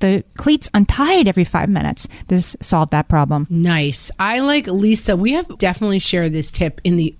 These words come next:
Speaker 2: oldie timies episodes.
Speaker 1: Mm-hmm.
Speaker 2: Goodnight's disposable bed mats. Lay one on the mattress under each of my kids' bed sheets. If they have an accident, it's a quick change the sheets and then back to bed. No wet mattress. And we can take this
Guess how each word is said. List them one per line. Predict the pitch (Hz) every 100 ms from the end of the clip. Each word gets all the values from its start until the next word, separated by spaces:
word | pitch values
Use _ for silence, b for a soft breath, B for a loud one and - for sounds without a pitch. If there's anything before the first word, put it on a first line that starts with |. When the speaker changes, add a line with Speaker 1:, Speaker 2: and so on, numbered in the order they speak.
| -
Speaker 2:
oldie | 190 190 196 202 175 190
timies | - 175 165 156 127 127 - - -
episodes. | 165 151 151 - 151 143 - - -
Speaker 1:
Mm-hmm. | 196 196 202 190 190 202
Speaker 2:
Goodnight's | 233 269 294 330 349 -
disposable | - 190 - - 190 175 190 190
bed | 151 170 175 175
mats. | 233 320 392 - - - _
Lay | 208 202 202
one | 190 175 185 220
on | 254
the | 240
mattress | 196 190 - 240 247 -
under | 190 185
each | 190 -
of | 202
my | 175
kids' | 190 160
bed | - 165 170
sheets. | - 247 226
If | - 175
they | 180
have | 185
an | 175
accident, | - 160 - 226 240 -
it's | 190
a | 180
quick | - 190 180
change | - 202 185 170
the | 175
sheets | - 190 196
and | 196 185
then | 175
back | 156 160
to | 185
bed. | 170 170 180
No | 180 170
wet | 165 151
mattress. | 170 170 - 220 220
And | 196
we | 208
can | 233 262
take | 233 214 -
this | 175